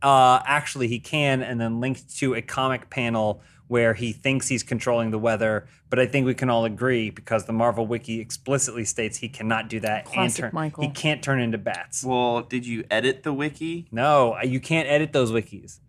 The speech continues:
Speaker 1: There's, like, the
Speaker 3: Then
Speaker 1: Marvel
Speaker 3: they're not
Speaker 1: Encyclopedia.
Speaker 3: wikis.
Speaker 1: They're managed by Marvel.
Speaker 2: Huh.
Speaker 3: Oh.
Speaker 1: He cannot control the weather,
Speaker 2: Cannot.
Speaker 1: commenter who thought you're so smart.
Speaker 2: Can't
Speaker 3: Nice
Speaker 2: do it.
Speaker 3: try.
Speaker 2: Can't do it.
Speaker 1: Um,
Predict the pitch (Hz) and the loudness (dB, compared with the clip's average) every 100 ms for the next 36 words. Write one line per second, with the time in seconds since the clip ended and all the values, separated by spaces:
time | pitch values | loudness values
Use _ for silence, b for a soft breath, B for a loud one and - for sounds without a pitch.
0 | - - - - _ - - - 131 127 | -20 -20 -20 -20 _ -20 -20 -14 -2 2
1 | 151 - 143 147 143 143 143 139 139 160 | 2 4 6 6 6 6 6 4 4 4
2 | 147 110 123 127 135 147 127 131 120 127 | 4 4 2 2 2 2 0 0 0 0
3 | 117 87 - - 302 - 95 78 - 135 | -2 -8 -12 -6 -6 -4 -6 -8 -8 -12
4 | - 165 160 165 160 151 156 135 131 135 | -4 0 4 2 0 0 0 2 4 4
5 | 131 113 - 156 156 131 - 123 117 117 | 2 -2 -2 0 0 0 -4 -4 -2 -2
6 | 113 120 120 120 _ - - 117 - 120 | 0 0 -2 -4 _ -20 -8 -6 0 2
7 | 120 117 - 120 - 120 113 127 - _ | 2 -2 -2 -4 -4 -2 0 0 -2 _
8 | - 165 135 143 123 151 135 113 156 151 | -6 0 2 2 6 6 6 4 0 -2
9 | 131 - - _ _ - 135 127 127 123 | -4 -4 -12 _ _ -4 0 2 2 0
10 | 123 | -2